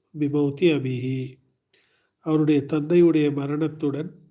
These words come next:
அவர் பக்கம் ஹிலாஃபத் என்ற ஹலீஃபா பதவி இடம்பெயர்ந்தது. அஹ், சனத ஹம்சின் வ சித்தீன ஹிஜ்ரியா, ஹிஜ்ரி அறுபத்தி ஐந்தாம் ஆண்டு. ஃபலபத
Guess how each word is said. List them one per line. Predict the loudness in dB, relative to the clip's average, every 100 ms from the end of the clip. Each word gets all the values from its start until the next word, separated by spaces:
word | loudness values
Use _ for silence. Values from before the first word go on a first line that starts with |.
| _ _ _ _ _ _ _ _ -8
அவர் | -2 -2 -2
பக்கம் | -6 -6 -2 -2 -4 -14 -20 -6
ஹிலாஃபத் | -2 0 -2 -6 -16 -20 _ _ _
என்ற | -12 -8 -10 -10 -16 _ _
ஹலீஃபா | 0 0 2 -4 -4
பதவி | -8 -6 -8 -8 -14 -20 _ _ _ _ _ -8
இடம்பெயர்ந்தது. | -4 -2 -2 -2 -2 -4 -2 -4 -6 -20 _ _ _ _ _ _ _
அஹ், | -12 -6 -6 -4 -2
சனத | -4 -4
ஹம்சின் | -8 -8 -10 -6 -4 0
வ | 0 0 -4 -6 -12 _ _ _ _ _ _ -20
சித்தீன | -4 -4 -4 -20 _ 2 2 2 -2 -4 -6
ஹிஜ்ரியா, | -2 -2 -2 -6 -10 -20 -8
ஹிஜ்ரி | -2 0 0
அறுபத்தி | 0 -2 -4 -2 -2 -2 -10
ஐந்தாம் | -10 -8 -10 -10
ஆண்டு. | -12 -16 -20 _ _ _ _ _ _ _ _ _ _ _
ஃபலபத | -10 -2 2 2 2 -2